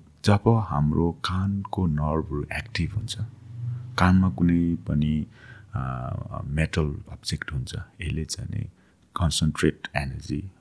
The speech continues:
भाइब्रेसन, जुन हामीले भाइब भनिन्छ, यी कुराहरूलाई चाहिँ नि as it is सुन्नमा मद्दत गर्छ। अनि जब हामीले चालिसचोटि हाम्रो, अ, ह्यान्ड,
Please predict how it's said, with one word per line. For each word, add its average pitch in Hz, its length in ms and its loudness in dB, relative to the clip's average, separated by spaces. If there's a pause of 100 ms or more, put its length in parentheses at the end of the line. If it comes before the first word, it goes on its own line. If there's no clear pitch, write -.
भाइब्रेसन, 73 720 -2 (520)
जुन 73 200 2
हामीले 67 240 -6
भाइब 71 440 -4 (140)
भनिन्छ, 60 340 -8 (1040)
यी 85 80 0
कुराहरूलाई 71 580 -4
चाहिँ 65 260 -10
नि 71 220 -6 (260)
as 76 180 -2
it - 80 6
is - 260 8 (120)
सुन्नमा 69 420 -2
मद्दत - 340 -14
गर्छ। - 280 -16 (920)
अनि 82 160 6
जब 82 220 4
हामीले 78 280 2
चालिसचोटि - 1120 -2
हाम्रो, 71 580 -2 (260)
अ, 67 280 -6
ह्यान्ड, 80 420 2